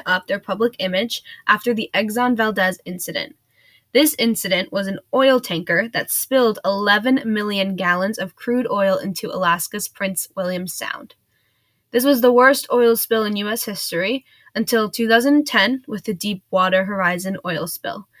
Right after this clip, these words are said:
This really speaks to Kaczynski's character because Mosser was not a scientist, but Kaczynski cared about society and the environment as a whole,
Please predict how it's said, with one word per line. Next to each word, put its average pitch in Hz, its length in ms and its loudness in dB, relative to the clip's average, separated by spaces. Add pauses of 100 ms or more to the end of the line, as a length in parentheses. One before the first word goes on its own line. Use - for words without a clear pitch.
(260)
This 269 180 2
really 320 280 2
speaks - 480 -2
to 220 360 -2
Kaczynski's 214 640 -4
character 240 640 -2 (340)
because 247 300 2
Mosser 262 360 4
was 302 160 4
not 226 340 2
a 202 40 -4
scientist, - 800 -2
but 233 160 -2
Kaczynski 269 480 0
cared 214 260 0
about 208 240 0
society 208 760 2 (320)
and 226 180 2
the 208 80 0
environment 196 540 2
as 190 100 -6
a - 80 -10
whole, 277 800 0